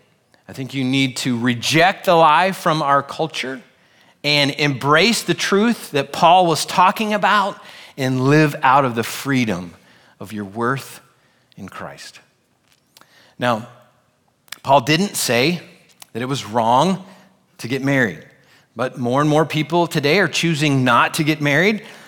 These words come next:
And some people don't get married because they aren't fully sure about the relationship they're in. Some people don't get married 'cause they don't see the benefit or the real need for marriage.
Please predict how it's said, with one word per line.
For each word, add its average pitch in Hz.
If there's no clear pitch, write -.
And 113
some 147
people 151
don't 156
get 151
married 151
because 147
they 143
aren't 151
fully 151
sure 151
about 147
the 147
relationship 139
they're 151
in. 156
Some 143
people 147
don't 147
get 147
married 147
'cause 143
they 135
don't 143
see 156
the 143
benefit 160
or 143
the 120
real 143
need 147
for 175
marriage. 180